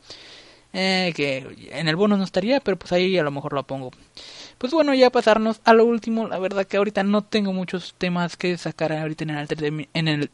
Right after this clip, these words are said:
entretenimiento, perdón. Pero bueno, solo tengo unos cuantos que se me hicieron más interesantes. Y bueno, eh, Swiss-, ¿cómo se dice en inglés? Escuadrón Suicida, lo voy a decir en español,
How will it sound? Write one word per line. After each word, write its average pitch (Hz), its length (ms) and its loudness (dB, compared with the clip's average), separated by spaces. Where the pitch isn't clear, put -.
entretenimiento, 151 800 -4
perdón. 165 260 -4
Pero 208 520 2
bueno, 196 640 0
solo 180 240 -2
tengo 175 180 -4
unos 170 180 -4
cuantos 160 360 -4
que - 100 -6
se 147 100 -6
me 139 40 -4
hicieron 143 240 -6
más 139 160 -6
interesantes. 196 580 -4
Y 226 100 -6
bueno, 196 540 0
eh, 98 220 -6
Swiss-, - 600 -4
¿cómo 247 180 0
se 156 320 -4
dice 175 240 -6
en 233 80 0
inglés? 143 300 -2
Escuadrón 226 420 0
Suicida, 208 580 0
lo 208 120 2
voy 147 100 0
a 143 40 -10
decir 160 120 -4
en 156 80 -2
español, 147 420 -4